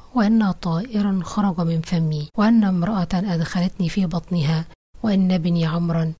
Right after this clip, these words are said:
جعل يطلبني حثيثا، لكنه حيل بيني وبينه." فقالوا: "خيرا."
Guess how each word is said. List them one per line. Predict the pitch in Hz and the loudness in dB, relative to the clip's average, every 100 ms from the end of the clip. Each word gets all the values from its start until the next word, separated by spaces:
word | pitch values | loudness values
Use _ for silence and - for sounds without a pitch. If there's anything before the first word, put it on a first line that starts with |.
| - | -6
جعل | - 214 185 | 2 4 4
يطلبني | 170 165 - 180 165 165 165 | 2 0 -2 -2 0 0 -2
حثيثا، | - - 185 185 170 | -4 -2 -2 0 0
لكنه | 165 165 175 165 170 165 | 0 0 0 0 0 0
حيل | - 202 180 165 165 | 0 0 2 2 0
بيني | 160 165 165 170 165 | 0 0 0 0 0
وبينه." | 160 156 160 139 156 147 _ - | 0 0 0 -2 -4 -6 _ -2
فقالوا: | 202 - 214 214 220 277 - | 0 4 4 4 2 -2 -10
"خيرا." | - - 185 160 147 | -4 2 4 2 0